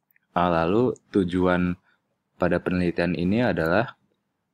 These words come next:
mengidentifikasi tingkat awareness mahasiswa I P B terhadap masalah pelecehan dan kekerasan, mengidentifikasi faktor-faktor yang dapat mempengaruhi awareness mahasiswa I P B, dan merumuskan rekomendasi untuk meningkatkan awareness.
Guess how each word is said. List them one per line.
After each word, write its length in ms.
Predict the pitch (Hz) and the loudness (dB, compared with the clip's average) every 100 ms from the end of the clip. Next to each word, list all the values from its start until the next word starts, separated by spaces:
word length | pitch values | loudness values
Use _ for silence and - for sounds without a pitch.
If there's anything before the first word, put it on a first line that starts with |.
| - | -4
mengidentifikasi 960 | 98 92 90 87 87 87 - 87 - 110 | 0 2 2 0 -2 -6 -2 -2 -2 -2
tingkat 320 | 107 95 - | 0 -2 -4
awareness 480 | 90 87 90 90 - | -4 -4 -4 -4 -4
mahasiswa 400 | 87 92 - 85 | -4 -6 -4 -4
I 80 | |
P 160 | 85 82 | -4 -6
B 240 | 78 104 | -4 -4
terhadap 400 | - 90 87 98 | -4 -4 -4 -4
masalah 400 | 107 92 - 87 | -4 -6 -6 -8
pelecehan 480 | 87 87 - 85 98 | -6 -6 -6 -6 -4
dan 160 | 104 98 | -4 -6
kekerasan, 640 | - 76 73 - 90 107 _ _ _ _ - | -8 -6 -6 -4 -6 -6 _ _ _ _ -4
mengidentifikasi 880 | 98 87 92 98 107 113 104 - 196 | 0 0 0 0 -2 -2 -2 -2 0
faktor-faktor 720 | 98 - 104 104 - 90 87 | -2 -2 -2 -2 -4 -2 0
yang 240 | 98 104 | 0 0
dapat 240 | 92 - - | 0 -2 -2
mempengaruhi 720 | 90 85 87 85 82 85 101 | -2 -2 0 0 0 0 0
awareness 560 | - 90 85 87 87 90 | 2 0 0 -4 -4 -4
mahasiswa 400 | 82 87 87 80 | -4 -6 -4 -4
I 80 | |
P 160 | 80 78 | -4 -6
B, 160 | 90 107 | -4 -2
dan 320 | 92 104 120 _ _ _ | -2 -2 -6 _ _ _
merumuskan 640 | 95 87 85 - 101 110 - | -2 0 -2 -2 -2 -2 0
rekomendasi 720 | 104 101 95 95 90 87 110 | 0 2 0 0 0 0 2
untuk 240 | 98 101 - | 2 0 -2
meningkatkan 880 | 101 92 - 90 85 - 98 101 - | -2 -2 -4 -4 -4 -2 -2 -2 -2
awareness. 640 | 87 82 76 73 - - | 0 0 -2 -8 -12 -20